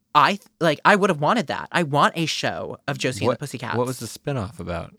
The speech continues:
Speaker 1: I don't know. Uh, I, I'll have to. It was, like, Kate something. Kate. I don't even know who, uh, who it was. I don't know what it was about.
Speaker 2: Ridiculous.
Speaker 1: Um, but she wa-, Josie, I mean, Josie, they obviously have her sing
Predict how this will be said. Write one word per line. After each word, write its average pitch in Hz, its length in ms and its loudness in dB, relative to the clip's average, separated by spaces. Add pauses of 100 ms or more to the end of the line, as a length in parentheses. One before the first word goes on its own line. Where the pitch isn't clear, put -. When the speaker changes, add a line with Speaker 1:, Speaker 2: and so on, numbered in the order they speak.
Speaker 1:
I 147 100 -2
don't 120 120 -8
know. 120 360 -12
Uh, 135 320 -12
I, 110 160 -10 (180)
I'll 135 120 -8
have 131 180 -10
to. - 100 -16
It 135 80 -6
was, 135 120 -6
like, 135 160 -8
Kate - 340 -10
something. - 540 -12
Kate. - 300 -12
I 143 60 -2
don't 156 120 -2
even 139 140 -6
know 127 100 -4
who, 127 120 -10 (120)
uh, 127 60 -4 (140)
who 131 140 -6
it 113 80 -6
was. - 600 -6 (600)
I 147 80 -2
don't 139 140 0
know 131 100 -2
what 123 140 -2
it 87 60 -4
was 110 160 -8
about. - 280 -8
Speaker 2:
Ridiculous. 90 840 -8 (400)
Speaker 1:
Um, 120 420 -2 (800)
but 214 100 6
she 269 140 4
wa-, 262 100 6 (120)
Josie, 151 440 0
I 143 40 2
mean, 156 160 0 (200)
Josie, 151 280 0
they 147 200 2
obviously 131 340 -2
have 135 160 0
her 127 100 -6
sing 120 440 -6